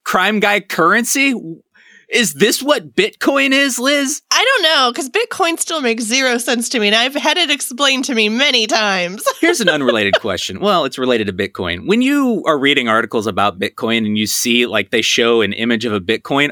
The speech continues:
Speaker 1: are there, are Bitcoins a thing? Can I have a Bitcoin? You know what?
Speaker 2: I thought it was invisible currency. <laughs> They just had to have, like, a clip art of it or whatever, so they just,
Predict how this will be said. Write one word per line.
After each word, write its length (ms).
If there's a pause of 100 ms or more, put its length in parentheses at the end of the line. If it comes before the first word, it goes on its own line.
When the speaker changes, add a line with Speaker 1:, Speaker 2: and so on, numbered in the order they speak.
Speaker 1:
are 120
there, 240 (360)
are 120
Bitcoins 680
a 100
thing? 540 (320)
Can 100
I 120
have 360
a 200
Bitcoin? 500 (220)
You 80
know 160
what? 80
Speaker 2:
I 80
thought 180
it 160 (220)
was 80
invisible 340
currency. 920
<laughs> 40 (680)
They 160
just 260
had 240
to 80
have, 240
like, 240
a 80
clip 320
art 260
of 160
it 200
or 80
whatever, 320
so 140
they 160
just, 220